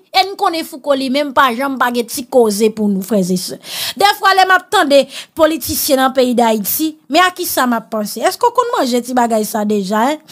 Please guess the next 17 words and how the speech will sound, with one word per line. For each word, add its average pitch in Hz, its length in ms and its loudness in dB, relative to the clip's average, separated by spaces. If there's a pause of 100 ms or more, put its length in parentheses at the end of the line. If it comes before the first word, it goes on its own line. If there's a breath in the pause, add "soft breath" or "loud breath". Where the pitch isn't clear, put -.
(1040 loud breath)
ay? 302 960 4 (240 soft breath)
Èske 523 260 0
w 480 100 -6
konn 440 200 2 (100)
manje 294 360 2
ti 294 140 -8
bagay 254 380 2
sa 269 320 2
deja, 233 520 2 (100)
frèz 240 340 -4
e 214 100 -4
sè? 311 260 0 (600 loud breath)
Ti 294 140 -12
bagay 453 320 2
sa 330 240 2
tèlman 269 500 2
bon 302 280 2